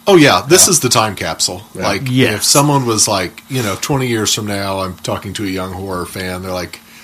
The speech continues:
Speaker 1: "I've heard about this Elvira character. She's popular. She's on shirts. She's on art still. W-, where, what should I try first?"
Speaker 2: Yeah.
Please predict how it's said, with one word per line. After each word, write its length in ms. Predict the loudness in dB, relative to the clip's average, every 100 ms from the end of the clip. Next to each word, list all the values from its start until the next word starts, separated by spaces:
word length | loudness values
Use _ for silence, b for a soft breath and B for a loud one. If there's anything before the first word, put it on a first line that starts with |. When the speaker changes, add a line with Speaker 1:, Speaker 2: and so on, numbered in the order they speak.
| B
Speaker 1:
"I've 100 | -2
heard 140 | 2 4
about 200 | 4 2
this 160 | 0 0
Elvira 440 | 0 -2 0 0
character. 640 | -2 -4 -4 -4 -4 -4
She's 280 | -4 -4 -6 -12 -10
popular. 380 | -2 -2 -2 -6
She's 220 | -6 -6
on 100 | -8
shirts. 340 | -4 -4 -2 -4
She's 200 | -4 -6
on 100 | -6
art 260 | -6 0
still. 460 | 0 0 -2 -4 -6 B B B B B -20 -20 -20 -18
W-, 320 | -16 -14 -16 -16
where, 280 | -12 -8 -8
what 280 | -6 -8 -6
should 160 | -6
I 120 | -6 -10 -10
try 200 | -6 -6
first?" 540 | -8 -10 -8 -6 -6
Speaker 2:
Yeah. 200 | -6 -6